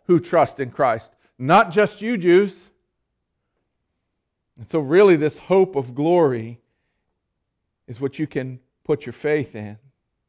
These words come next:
So these afflictions that are lacking, what is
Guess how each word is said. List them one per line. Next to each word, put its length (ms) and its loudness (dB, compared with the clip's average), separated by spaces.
So 80 -14
these 220 -8
afflictions 840 -6
that 140 -10
are 140 -4
lacking, 760 -4
what 180 -8
is 340 -10